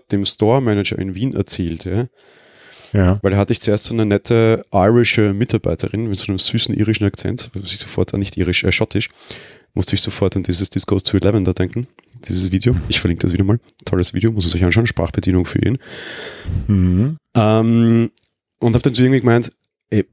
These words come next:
Speaker 1: bin ich der Einzige, der irgendwie das Problem hat?" Und sie so, "Nein, überhaupt nicht." Und ich so, "Okay, aber ich mein, irgendwie habt ihr euch damit keine Freude getan, oder? Ich mein, dass ihr das das dritte Mal jetzt bringt und sagt, hey, alles gut."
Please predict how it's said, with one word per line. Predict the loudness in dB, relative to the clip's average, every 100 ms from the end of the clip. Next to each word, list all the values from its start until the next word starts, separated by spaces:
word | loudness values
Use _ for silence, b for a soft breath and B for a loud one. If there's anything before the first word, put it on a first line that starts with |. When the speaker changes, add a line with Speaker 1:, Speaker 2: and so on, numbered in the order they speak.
| -2
Speaker 1:
bin | 0
ich | 0
der | -2
Einzige, | -2 -2 0 0
der | 2 2
irgendwie | 2 0 0 0
das | -2
Problem | -4 -2 2 4 4
hat?" | 4 2
Und | -2
sie | -2
so, | -2 -2 -6
"Nein, | -14 -10 -2 0
überhaupt | 2 4 2 2
nicht." | 0 0 -2
Und | -2
ich | -2
so, | -4
"Okay, | -4 -2 0
aber | 0 -2
ich | -6
mein, | -6 -4
irgendwie | -4 -2 -2 -2
habt | -4 -6 -4
ihr | -4
euch | -4
damit | -6
keine | -2 -2 0
Freude | 0 0
getan, | 0 -2 -4
oder? | -4
Ich | -4
mein, | -4
dass | -4 -2
ihr | 0
das | 0
das | 0
dritte | -2 -2
Mal | 2 2
jetzt | 2
bringt | 0 -2 -2
und | -4
sagt, | -2 -2 0
hey, | 0 0
alles | 0 -2
gut." | -2 -6